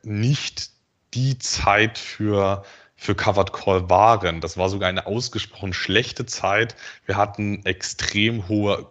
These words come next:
Kursrenditen, ähm, im Gegenzug sehr niedrige, sehr niedrige Zinsen, heißt, die Optionsprämien, ähm, waren historisch betrachtet,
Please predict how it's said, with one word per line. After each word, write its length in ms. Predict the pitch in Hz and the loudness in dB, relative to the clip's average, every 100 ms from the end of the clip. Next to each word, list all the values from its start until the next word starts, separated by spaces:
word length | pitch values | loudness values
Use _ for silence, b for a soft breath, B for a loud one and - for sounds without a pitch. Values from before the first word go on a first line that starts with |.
| - | -18
Kursrenditen, 1300 | - 120 160 - - 139 123 123 139 - 131 131 B B B B | -4 -2 0 -2 -2 0 0 -2 -4 -4 -4 -4 B B B B
ähm, 760 | - 110 107 104 107 107 98 90 - _ _ | 2 4 6 4 0 0 -2 -6 -12 _ _
im 160 | 110 104 | -2 2
Gegenzug 640 | 107 123 117 - 120 113 | 4 4 2 0 0 0
sehr 440 | - 98 104 107 107 | 0 2 4 4 4
niedrige, 880 | 104 117 123 110 107 101 95 98 - B B | 2 0 -2 -4 0 2 4 2 -4 B B
sehr 180 | - 104 | 0 2
niedrige 420 | 107 104 98 98 | 2 0 -2 -2
Zinsen, 640 | - - 123 147 139 110 | 0 2 2 2 -2 2
heißt, 360 | 101 110 110 - | 4 4 0 -6
die 60 | |
Optionsprämien, 1160 | 98 - - 110 123 123 - 113 113 113 107 107 B B B | -10 -8 -4 -2 -2 -6 -4 -2 0 0 0 -2 B B B
ähm, 400 | 104 104 101 92 | 0 2 2 0
waren 640 | 87 90 107 113 113 - | 2 4 4 2 -2 -6
historisch 800 | - 104 - - 123 156 170 - | -8 -8 -8 0 2 4 4 2
betrachtet, 960 | - 110 - 196 202 - - 127 127 - | -4 -6 -2 -2 -2 -4 -4 -2 -2 -10